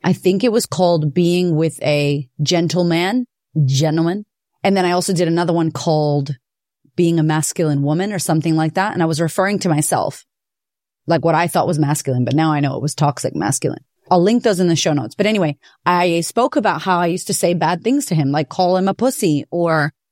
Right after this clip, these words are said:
be like, "You're so fucking soft," and just be really rude, brash, mean, disrespectful to Hamish.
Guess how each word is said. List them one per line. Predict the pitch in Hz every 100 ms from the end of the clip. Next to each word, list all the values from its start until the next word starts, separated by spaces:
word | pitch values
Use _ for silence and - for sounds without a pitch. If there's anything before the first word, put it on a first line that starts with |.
| -
be |
like, | 208 185
"You're | 208
so | 262
fucking | 262 269 247
soft," | - 254 240 165 -
and | 202
just | 196 285
be | - 311
really | 170 196 294 349 302
rude, | 160 160 220 240 233 -
brash, | 190 196 214 226 - - _ _ _
mean, | 190 202 233 240
disrespectful | 202 240 277 - 226 220 - 196
to | -
Hamish. | 160 185 139 147